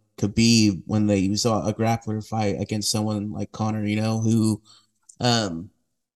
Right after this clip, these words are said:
someone who was a good striker, or, and, and Conor, and we saw someone come and fight out, um, someone who's, like, a good wrestler like Khabib is, you know, and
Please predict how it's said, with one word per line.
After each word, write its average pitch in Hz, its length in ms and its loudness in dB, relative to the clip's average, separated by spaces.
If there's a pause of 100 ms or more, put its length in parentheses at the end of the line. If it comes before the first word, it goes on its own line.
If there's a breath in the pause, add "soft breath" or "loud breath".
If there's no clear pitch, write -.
(640)
someone 123 340 0
who 123 140 2
was 110 160 -2
a 101 40 -10
good 110 200 -4
striker, 120 640 -4
or, 104 420 -4
and, 107 340 -4
and 104 120 -6
Conor, 113 440 -8 (400 soft breath)
and 104 560 2
we 110 120 -2
saw 110 200 0
someone 110 380 0
come 110 220 -2
and 107 220 -2
fight 110 280 -6
out, 110 320 -6
um, 98 420 -4 (260)
someone 120 240 0
who's, 113 160 2
like, 107 120 -4
a - 40 -20
good 113 260 -2
wrestler 107 400 -4
like 107 220 -8
Khabib 104 400 0
is, 92 260 -2
you 101 80 -6
know, 110 320 -8 (400 soft breath)
and 110 520 2